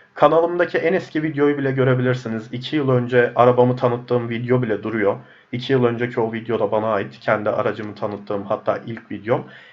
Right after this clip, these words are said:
Hiçbir videoyu silmiyorum. Zaten yüz lira, beş yüz lira gibi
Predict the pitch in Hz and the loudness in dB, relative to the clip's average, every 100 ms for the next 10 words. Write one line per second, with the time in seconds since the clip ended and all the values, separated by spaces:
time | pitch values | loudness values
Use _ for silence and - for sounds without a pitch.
0 | - 175 - 214 202 160 135 143 135 - | -10 -10 -6 -4 -4 -6 0 0 0 -4
1 | 151 135 110 95 110 143 - 147 135 151 | -4 -2 -4 -4 -6 -8 0 2 4 2
2 | 147 143 - - _ 131 131 165 139 147 | -2 -6 -18 -20 _ -2 0 0 0 0
3 | 139 156 - 139 131 139 131 131 135 | 0 -2 -6 -6 -2 -2 0 0 0